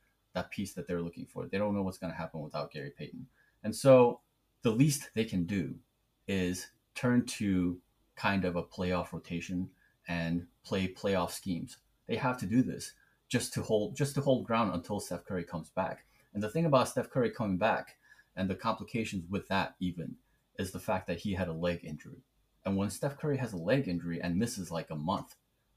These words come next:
or something along those lines, he needs time to get reacclimated. He's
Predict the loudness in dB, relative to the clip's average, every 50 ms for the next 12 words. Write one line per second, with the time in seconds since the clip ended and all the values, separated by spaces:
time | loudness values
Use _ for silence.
0 | _ _ -10 -8 -6 -4 -4 -4 -2 -2 -2 0 -2 -2 -2 -2 -2 -2 -2 -4
1 | -6 -10 -10 -12 -14 -18 _ _ _ _ _ _ _ -2 0 2 6 6 6 6
2 | 4 0 -2 -2 -2 0 -2 -4 -8 -12 _ _ _ _ -10 -6 -2 0 0 0
3 | 2 2 2 0 0 0 -2 -2 -2 -2 -4 -4 -4 -6 -8 -8 -6 -2 0 0
4 | 0 0 -2 -6